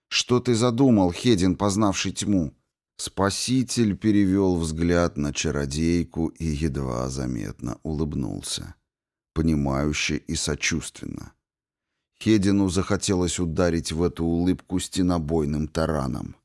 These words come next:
"Мне нужно время. Еще немного.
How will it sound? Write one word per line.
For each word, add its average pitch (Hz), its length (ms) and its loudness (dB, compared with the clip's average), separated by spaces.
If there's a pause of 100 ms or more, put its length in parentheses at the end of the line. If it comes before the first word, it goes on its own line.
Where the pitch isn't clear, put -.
(500)
"Мне 78 280 2
нужно 85 440 2
время. 82 560 2 (340)
Еще 101 420 2
немного. 101 680 2